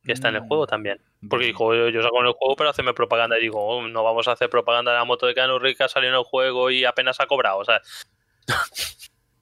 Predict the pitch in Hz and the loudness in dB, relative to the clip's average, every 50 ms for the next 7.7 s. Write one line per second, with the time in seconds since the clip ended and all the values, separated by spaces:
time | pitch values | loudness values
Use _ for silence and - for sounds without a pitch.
0 | - - - 139 127 127 131 120 117 107 107 - _ - 160 135 127 127 127 123 | -10 -4 -2 -2 0 0 0 0 0 0 0 -2 _ -4 -2 0 2 2 0 -2
1 | - _ - 160 139 123 123 131 143 - 170 156 151 139 143 131 127 123 123 117 | -4 _ -8 -4 0 0 2 0 0 0 0 -2 0 0 0 0 2 0 0 -2
2 | - - - - - - - - - 180 - - 202 - - _ _ - 143 143 | -2 -2 -2 -2 -4 -6 -8 -4 -4 -4 -2 -2 -2 -2 -4 _ _ 0 2 2
3 | 160 - - - - - - - - - - - - - _ _ _ _ - 139 | 2 -2 -6 -12 -16 -14 -14 -12 -12 -14 -14 -16 -18 -20 _ _ _ _ 0 0
4 | 131 127 127 123 120 117 - 110 104 101 - - 139 139 127 127 120 110 - - | 0 2 2 0 0 2 2 2 0 0 0 0 0 2 2 2 2 2 0 -2
5 | _ _ - 151 - - 156 151 135 - 143 147 - - - - 165 160 156 - | _ _ 0 0 0 0 -2 -2 -2 0 0 0 0 2 0 0 0 -2 0 -2
6 | 170 185 190 - - 131 - - 131 120 123 127 - - 147 131 127 120 - _ | -2 -2 0 0 0 0 2 2 2 2 2 2 2 -2 0 2 0 0 0 _
7 | 131 131 147 147 - - 165 156 190 214 - - - | -4 -4 -4 -4 -4 -2 -2 -2 -2 -2 -6 -8 -10